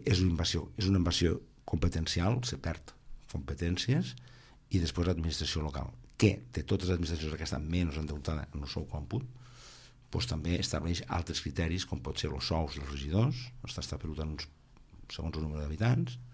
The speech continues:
Considerem que això també pot ser racional, és a dir, un alcalde de Barcelona ja no cobrarà los cent catorze mil euros que cobra ara, sinó serà cent mil, i això va baixant depenent del número d'habitants que tingui.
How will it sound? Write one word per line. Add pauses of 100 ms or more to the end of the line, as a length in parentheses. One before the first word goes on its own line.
(460)
Considerem
que
això
també
pot
ser
racional, (400)
és
a
dir,
un
alcalde
de
Barcelona (580)
ja
no
cobrarà
los
cent
catorze
mil
euros
que
cobra
ara,
sinó
serà
cent
mil, (960)
i
això
va
baixant (160)
depenent
del
número
d'habitants
que
tingui.